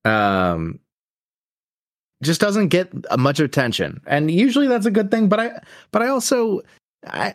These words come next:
I just want everyone to remember that this happened, that, that,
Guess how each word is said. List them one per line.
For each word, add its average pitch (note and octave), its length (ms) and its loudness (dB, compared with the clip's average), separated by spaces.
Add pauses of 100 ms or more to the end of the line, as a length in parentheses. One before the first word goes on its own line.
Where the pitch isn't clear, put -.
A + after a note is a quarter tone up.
I G3+ 100 0
just B3 220 0
want B3 140 2
everyone G3+ 300 2
to D#3 60 4
remember G#2+ 800 2
that G#2+ 160 -2
this G#2+ 180 0
happened, F2+ 560 -4
that, C#3 300 0 (380)
that, C3+ 320 -2